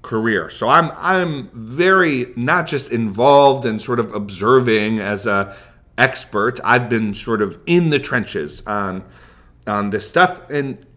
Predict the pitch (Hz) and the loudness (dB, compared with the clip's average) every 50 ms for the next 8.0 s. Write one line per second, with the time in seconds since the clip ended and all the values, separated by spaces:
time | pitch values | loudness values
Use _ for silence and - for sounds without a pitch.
0 | _ - 127 120 - 135 135 139 135 - - 135 139 143 139 - - 120 131 123 | _ -2 0 2 4 4 4 4 2 2 2 2 2 2 -2 -8 -4 -4 -4 -4
1 | 113 117 127 135 135 131 131 131 - - 120 120 113 113 131 156 175 170 165 147 | -2 0 2 4 6 6 6 4 4 2 0 0 2 4 6 8 8 8 8 6
2 | 139 127 123 - - - - - _ - _ _ _ _ _ - - 143 123 123 | 4 2 -2 -8 -16 -20 -20 -20 _ -20 _ _ _ _ _ -4 -2 -2 -2 -2
3 | - - - 233 220 165 127 135 - - - - - - - - - 147 131 127 | -4 -6 -4 -4 -2 -2 -4 -6 -8 -8 -6 -4 -4 -4 -6 -6 -6 -4 -2 -2
4 | 127 123 - - 185 185 - - 156 147 131 120 120 117 110 104 104 110 135 139 | -2 -2 2 2 2 2 2 -2 -4 -4 -4 -4 -4 -6 -8 -6 -2 2 2 2
5 | 160 175 180 175 160 131 151 151 160 156 - - 139 127 127 127 - - - 143 | 2 2 0 0 0 2 2 2 0 0 -2 -2 -2 -2 -2 -4 -6 -6 -6 -6
6 | - - 131 120 117 123 131 131 - - 135 123 120 120 110 117 123 117 117 113 | -6 -6 -4 -2 0 0 0 -2 -2 -4 -4 -2 -2 -2 -2 -4 -4 -4 -4 -6
7 | 113 - 131 117 113 110 107 - - 180 196 - - - 147 135 127 123 120 | -6 -4 -4 -4 -2 -4 -4 -4 -4 -4 -4 -4 -4 -4 -4 -4 -4 -4 -6